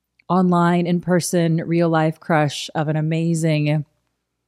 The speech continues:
trainer, person, human, inspirational, motivational being that is Lacey Stone. She needs no introduction. She is a superstar,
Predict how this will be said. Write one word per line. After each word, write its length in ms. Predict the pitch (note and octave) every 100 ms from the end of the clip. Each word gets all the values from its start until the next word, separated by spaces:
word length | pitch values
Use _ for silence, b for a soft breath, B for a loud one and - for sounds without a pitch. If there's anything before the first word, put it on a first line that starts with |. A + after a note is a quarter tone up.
| _ _ _ _ _ _ _
trainer, 680 | - - G#3+ G3+ G3+ G3 F#3
person, 600 | - G#3 G3 - G3 F#3
human, 600 | E3+ G3 F#3 F#3 F3 E3+
inspirational, 920 | F3+ - F3 - F#3 E3+ D#3+ E3+ E3
motivational 760 | D#3 D3+ D3 D3 - C#3+ C#3 C3+
being 460 | C#3+ C3+ C3 C#3 C#3
that 140 | B2+
is 260 | B2+ B2 -
Lacey 460 | B2+ A#2+ - C3+ C3
Stone. 800 | - - B2 B2 B2 B2+ C3 D3
She 160 | - G3+
needs 240 | A3 F#3+
no 100 | G3+
introduction. 680 | F3+ E3 D3+ C3 D#3+ E3 A#3
She 160 | -
is 100 | D3
a 60 | C#3
superstar, 640 | - - C#3 - - A3+